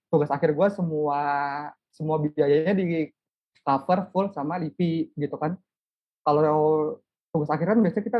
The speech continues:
banyak ngabisin duit kan. Nah, kalau waktu itu gue bener-bener di cover. Nah, satu tim gue,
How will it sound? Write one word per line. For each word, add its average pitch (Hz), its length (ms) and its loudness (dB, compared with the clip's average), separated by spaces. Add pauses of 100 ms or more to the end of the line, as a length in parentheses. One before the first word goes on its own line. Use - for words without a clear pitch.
(120)
banyak 160 240 -2
ngabisin 151 320 -4
duit 165 240 4
kan. 127 240 -6 (1400)
Nah, 147 160 -4
kalau 143 240 2
waktu 147 240 0
itu 196 80 0
gue 180 480 2
bener-bener 147 480 -2
di 135 80 -10
cover. 160 640 2
Nah, 160 240 -6 (240)
satu 156 240 0
tim 151 240 2
gue, 143 200 4